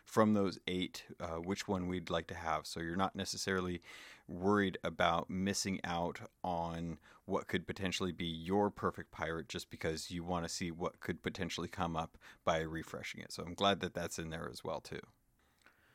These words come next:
All right. I feel like I've gotten everything out of the way except for a couple little things. The last thing I wanna kinda chat about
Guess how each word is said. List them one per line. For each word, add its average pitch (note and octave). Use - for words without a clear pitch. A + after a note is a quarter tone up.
All G#2
right. D#2
I F#2
feel C3
like A2+
I've G2
gotten G2+
everything G2
out F#2+
of F#2
the F#2
way F2
except -
for F2
a -
couple -
little E2+
things. E2
The G#2+
last B2
thing D3+
I C#3
wanna C3
kinda A2+
chat G#2
about G2+